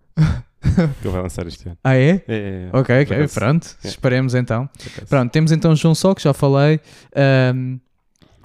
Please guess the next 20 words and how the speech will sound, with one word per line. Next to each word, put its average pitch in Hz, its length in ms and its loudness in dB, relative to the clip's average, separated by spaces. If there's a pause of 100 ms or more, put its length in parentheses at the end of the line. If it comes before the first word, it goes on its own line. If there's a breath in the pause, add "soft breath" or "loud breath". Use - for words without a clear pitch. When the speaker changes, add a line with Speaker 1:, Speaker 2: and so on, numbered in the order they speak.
(220)
Speaker 1:
a 165 80 4
Márcia, 160 600 2
a 139 80 2
Márcia 147 540 2
apareceu 151 400 0
com 147 360 2
uns 131 160 -4
temas 139 460 2
a 131 40 4
solo. 135 420 0 (160)
Eu 131 260 2
lembro 135 160 2
de 135 80 2
ouvir 131 240 2
algumas 131 240 2
coisitas 127 500 0
na, 117 220 -2
na 120 120 0
rádio 123 260 -2
comercial. 143 600 -2